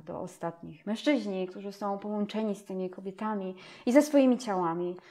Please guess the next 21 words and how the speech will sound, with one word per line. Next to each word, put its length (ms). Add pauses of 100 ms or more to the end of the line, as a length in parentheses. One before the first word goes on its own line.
(260)
odkrywając 560
poprzez 340
kobiecość 640
swoich 460
kobiet, 500
swoją 460
miękkość 760
i 40
swoją 300
wojowniczość. 960 (1160)
Taki 240
magnetyzm, 640
że 200
o 300
matko, 600
i 120
przyszło 560
do 100
mnie 180
takie 260
myśli. 460